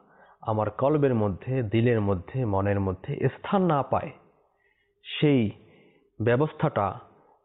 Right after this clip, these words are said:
সেই চিন্তাটাও আমার মধ্যে থাকতে হবে, যেন আমি অন্য কিছু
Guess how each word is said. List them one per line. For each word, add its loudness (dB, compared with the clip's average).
সেই 4
চিন্তাটাও 0
আমার 2
মধ্যে 0
থাকতে -2
হবে, -2
যেন 2
আমি 2
অন্য 4
কিছু 0